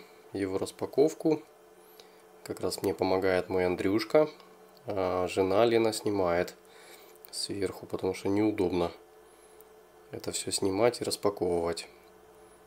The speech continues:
Как видите, в коробке в большой бу-, была еще такая пупырка, матрасик. Вот, шикарно упакован. Я заказал вместе с чехлом оригинальным. Это Teclast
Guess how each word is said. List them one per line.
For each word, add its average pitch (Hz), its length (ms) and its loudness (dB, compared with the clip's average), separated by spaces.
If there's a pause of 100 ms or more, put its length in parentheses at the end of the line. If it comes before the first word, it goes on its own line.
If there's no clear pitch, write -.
(500)
Как - 180 0
видите, 110 340 6
в - 220 0
коробке 117 600 6
в 92 80 0
большой 98 640 4 (1000)
бу-, 104 260 0
была 101 280 6
еще - 200 -2
такая 92 320 2
пупырка, - 540 2
матрасик. 139 600 4 (1160)
Вот, 107 340 -2
шикарно 92 460 4
упакован. 117 500 6
Я 104 140 8
заказал 104 380 6
вместе 98 540 2
с - 120 -4
чехлом 151 680 2
оригинальным. 123 840 2 (1120)
Это 92 720 2 (440)
Teclast 123 680 4